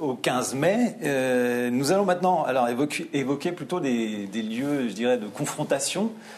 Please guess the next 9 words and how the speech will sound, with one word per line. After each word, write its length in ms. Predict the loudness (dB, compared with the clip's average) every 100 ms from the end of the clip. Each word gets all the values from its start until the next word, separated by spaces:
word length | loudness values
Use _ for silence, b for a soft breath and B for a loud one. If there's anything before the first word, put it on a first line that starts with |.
| B _ -2
euh, 400 | 0 2 2 0
de 120 | -2
contestation 720 | 0 2 2 2 0 2 2
avec, 360 | 2 0 0 0
avec 260 | 0 -2
vous, 300 | -4 -4 -2
euh, 200 | -2 -2
Neftis 460 | -4 -6 -8 -10 -2
Ver. 220 | 0 0